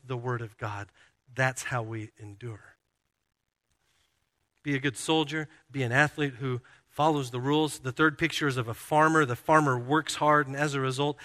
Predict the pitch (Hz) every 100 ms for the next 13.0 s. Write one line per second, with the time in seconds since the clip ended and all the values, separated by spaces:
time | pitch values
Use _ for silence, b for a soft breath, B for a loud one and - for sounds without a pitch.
0 | B B 143 147 - 143 123 117 131 139
1 | 131 117 107 131 131 117 113 - - -
2 | 123 107 - - - b b b b b
3 | - - - 214 175 180 196 180 - 131
4 | - 180 190 180 196 190 131 127 160 170
5 | 180 175 - 120 - - 170 165 131 113
6 | 120 160 160 - 156 139 120 101 - _
7 | _ _ _ _ - 123 139 160 - -
8 | 175 - 175 156 147 139 123 123 - 135
9 | 135 _ _ _ _ _ 117 123 - -
10 | 160 175 160 - 135 120 107 - 135 147
11 | 156 165 175 175 - 123 120 139 151 165
12 | 151 131 147 185 - - 135 165 - -